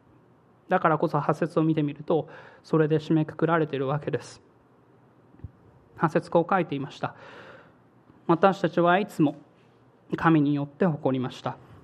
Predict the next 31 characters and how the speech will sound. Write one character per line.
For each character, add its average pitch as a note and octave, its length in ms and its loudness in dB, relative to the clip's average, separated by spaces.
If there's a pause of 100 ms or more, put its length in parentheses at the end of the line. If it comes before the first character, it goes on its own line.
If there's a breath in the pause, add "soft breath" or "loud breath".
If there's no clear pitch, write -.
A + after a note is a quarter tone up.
(520)
ま E3 120 4
た D#3+ 120 2
あ E3 40 4
な F#3+ 120 2
た G3 80 0
の F3+ 140 4
皆 F#3+ 260 4
を B2 160 -2 (680)
常 - 240 0
し - 160 -8
え B2+ 120 -4
に E3+ 200 -2 (960 soft breath)
褒 D3+ 80 -2
め B2+ 120 -2
た C3+ 100 -2
た C3 160 -4
え C#3 60 -8
ま B2+ 120 -8
す - 220 -20
っ - 40 -20
て - 100 -14 (3250 soft breath)
書 A#3+ 80 4
い A3+ 60 2
て G3 80 0
い - 20 4
ま C3 100 -2
し - 100 -14
た。 - 140 -4 (1120)
彼 G3+ 180 4
ら E3 80 6
は D3+ 260 2